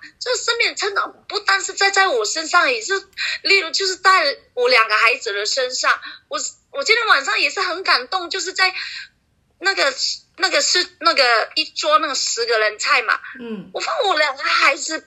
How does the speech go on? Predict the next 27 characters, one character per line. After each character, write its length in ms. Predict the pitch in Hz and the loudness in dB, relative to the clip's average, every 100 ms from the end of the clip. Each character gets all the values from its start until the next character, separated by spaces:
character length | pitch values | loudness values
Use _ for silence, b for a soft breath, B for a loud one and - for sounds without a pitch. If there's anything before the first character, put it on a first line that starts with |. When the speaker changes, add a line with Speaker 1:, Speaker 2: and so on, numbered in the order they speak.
| _ | _
Speaker 1:
变 220 | - 427 | 2 4
长 260 | - 269 | 0 0
大 80 | 277 440 381 | 4 4 6
好 200 | 302 285 | 0 0
多， 180 | 415 | -2
变 120 | 403 440 | 0 0
得 80 | |
好 220 | 381 277 247 | 2 2 2
客 320 | - 392 381 | 0 2 2
气 340 | - - 392 | 0 2 6
哦。 140 | 294 220 B | 4 2 B
Speaker 2:
嗯。 100 | B | B
Speaker 1:
他 80 | 427 | 2
还 80 | 453 | 2
问 220 | 453 415 | 2 2
说 100 | 392 | 2
：“二 160 | - 480 | 2 2
叔 160 | - | -2
叔， 140 | - 381 | -2 2
阿 180 | - | 4
姨 80 | 320 | 4
你 180 | 403 339 | 0 -6
吃 200 | - - | -6 -6
过 260 | 403 427 403 | -4 0 4
了 100 | 320 | 4
吗？” 140 | 302 | 6
Speaker 2:
哇。 80 | 302 | 4